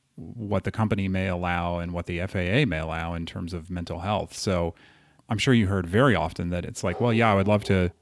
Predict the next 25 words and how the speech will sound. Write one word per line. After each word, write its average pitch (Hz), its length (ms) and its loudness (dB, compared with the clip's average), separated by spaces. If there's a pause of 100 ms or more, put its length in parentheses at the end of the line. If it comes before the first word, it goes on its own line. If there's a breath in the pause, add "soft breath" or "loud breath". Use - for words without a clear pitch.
go 113 120 10
to 110 80 10
a 101 60 8
therapist, 110 500 4
or 107 80 6
I 95 80 8
would 101 80 4
love 113 200 6
to, 98 300 2
you 101 160 2
know, 92 240 2
be 95 440 0
treated, 113 640 4
but 98 120 0
it's 95 160 -4
like, 104 160 -2
I 92 80 -2
can't 113 220 2
do 165 120 8
that. - 160 2
I'll, 87 200 2
I'll 90 120 0
lose 95 200 0
my 92 100 2
medical." 107 440 0